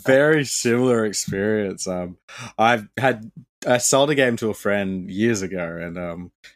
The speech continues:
completely forgot about it. We've maintained really good friendship to the point where I actually went and visited him,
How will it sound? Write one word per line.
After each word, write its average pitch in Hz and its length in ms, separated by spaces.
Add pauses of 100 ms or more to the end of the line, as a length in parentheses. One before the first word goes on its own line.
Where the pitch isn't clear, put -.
(260)
completely 202 260
forgot 123 300
about 117 280
it. 117 40
We've 123 200 (120)
maintained 127 840
really 123 280
good 113 160
friendship 110 460
to 104 100
the 107 80
point 127 180
where 117 120
I 131 60
actually 147 200
went 143 120
and 101 80
visited 113 380
him, 90 260